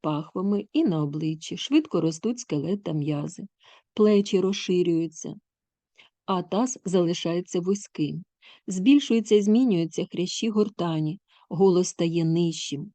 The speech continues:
відбувається мутація голосу.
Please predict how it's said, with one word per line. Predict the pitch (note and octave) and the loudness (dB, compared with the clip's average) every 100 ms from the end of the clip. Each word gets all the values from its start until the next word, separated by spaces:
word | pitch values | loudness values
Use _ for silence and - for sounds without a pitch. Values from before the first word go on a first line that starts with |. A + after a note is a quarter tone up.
| - | -4
відбувається | F#3 E3 E3 D#3+ F3 E3 - D#3 - | 0 2 0 0 -2 -4 -4 -8 -2
мутація | G3 G3 G#3+ G#3 F#3+ G3 G3 - F3+ F3+ | 4 6 6 2 -4 -4 -4 -4 -2 -2
голосу. | F3 F3+ D#3 D#3 - C3+ D#3+ | 0 0 0 -4 -6 -10 -10